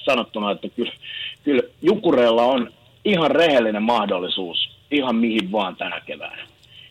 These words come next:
Siis ne on pienistä marginaaleista kiinni ja se, mitä on aistinut joukkueen sisältä, jutellut päävalmentaja Jokisen kanssa ja muutamien pelaajien kanssa, kanssa, niin se, se, minkä mä nostan nyt Jukureissa esiin, se,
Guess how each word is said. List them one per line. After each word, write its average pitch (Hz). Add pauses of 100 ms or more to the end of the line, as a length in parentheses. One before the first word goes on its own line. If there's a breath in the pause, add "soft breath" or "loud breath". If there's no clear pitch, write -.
(260 loud breath)
Siis 120 (400)
ne 196
on 190
pienistä 160
marginaaleista 123
kiinni 127
ja 117
se, 139
mitä 123
on 117
aistinut 117
joukkueen 117
sisältä, 107
jutellut 110 (640 loud breath)
päävalmentaja 117
Jokisen 110
kanssa 107
ja 110
muutamien 107
pelaajien 98
kanssa, -
kanssa, 107
niin 104 (160)
se, 120
se, 131
minkä 123
mä 117
nostan 117
nyt 117
Jukureissa 117
esiin, 113 (300 loud breath)
se, 123